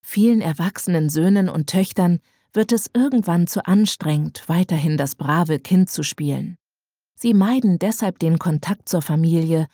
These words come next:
wo es nur geht. Umgekehrt bemüht sich manch einer verzweifelt, den Eltern doch noch nachträglich Liebe und Anerkennung abzuringen. In beiden Fällen ist die emotionale Ablösung von den Eltern nicht gelungen.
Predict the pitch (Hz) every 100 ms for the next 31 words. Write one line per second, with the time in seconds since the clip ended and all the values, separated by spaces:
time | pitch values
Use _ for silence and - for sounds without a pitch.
0 | _ _ - 156 156 190 196 185 139 139
1 | - - _ _ _ _ _ - 254 277
2 | 202 - 202 190 - - 175 196 226 -
3 | 175 160 180 226 - 180 175 170 156 -
4 | 160 170 180 175 165 - _ _ _ -
5 | 190 - 220 220 214 196 226 - 156 139
6 | - 156 160 - - 165 156 156 147 -
7 | 156 156 143 143 - 196 208 - 196 147
8 | 143 160 151 147 151 - - 156 147 143
9 | 143 156 - _ _ _ _ 214 190 180
10 | 262 254 - 175 175 175 - - 151 139
11 | 185 220 - 175 151 156 160 - 147 -
12 | 147 143 151 147 170 180 196 151 147 147
13 | 156 165 143 - - 185 151 131 131